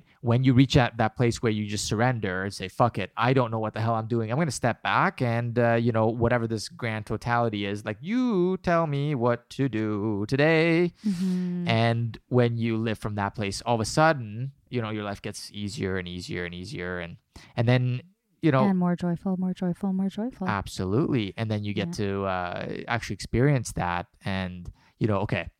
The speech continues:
Speaker 1: well, I'm a little bit anxious, so something that I'm doing means that I'm not on the right path." And then you realign, it's like, "Okay,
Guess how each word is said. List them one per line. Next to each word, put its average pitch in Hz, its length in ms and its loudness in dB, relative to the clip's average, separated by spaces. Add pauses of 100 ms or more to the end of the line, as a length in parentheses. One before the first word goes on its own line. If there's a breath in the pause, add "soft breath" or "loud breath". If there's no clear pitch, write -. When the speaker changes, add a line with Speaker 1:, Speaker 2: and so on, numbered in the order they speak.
(280 soft breath)
Speaker 1:
well, 117 200 2
I'm 110 500 -4
a 127 80 2
little 196 200 4
bit 139 140 -4
anxious, 120 440 -2
so 101 360 2
something 156 440 0
that 156 100 6
I'm 139 120 2
doing 123 640 4
means 113 240 -2
that 107 100 0
I'm 104 120 -2
not 101 140 2
on 104 100 2
the 101 60 -4
right 90 140 -4
path." 92 400 -4
And 120 80 -2
then 110 80 2
you 110 160 2
realign, 113 540 2
it's 104 100 -8
like, 107 100 -6
"Okay, 101 300 -2